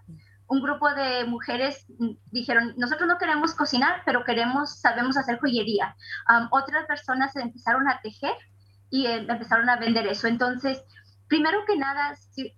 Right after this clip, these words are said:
es lo que a ustedes les gusta hacer, no se va a sentir tanto el peso, porque de que es trabajo lo es. Am, la segunda oportunidad es de ver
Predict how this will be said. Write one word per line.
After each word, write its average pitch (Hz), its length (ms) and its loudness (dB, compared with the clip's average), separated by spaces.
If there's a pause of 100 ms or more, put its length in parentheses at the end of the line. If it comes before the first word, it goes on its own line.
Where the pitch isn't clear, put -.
es 320 200 -6
lo 403 120 -2
que 381 80 -10
a - 20 -8
ustedes 311 420 -4
les 277 160 -4
gusta 254 260 -4
hacer, 247 440 -6
no 247 140 -4
se 269 140 -4
va 269 80 4
a 269 80 -6
sentir 247 520 -10
tanto 233 440 0
el 220 140 -6
peso, - 400 -12 (380)
porque 254 520 0
de 294 100 2
que 349 80 0
es 466 100 -2
trabajo 370 420 2
lo - 160 0
es. - 400 -8 (320)
Am, 262 280 4
la 349 140 0
segunda 453 420 0
oportunidad 320 600 -2
es 320 140 -6
de 330 100 -2
ver 311 280 -2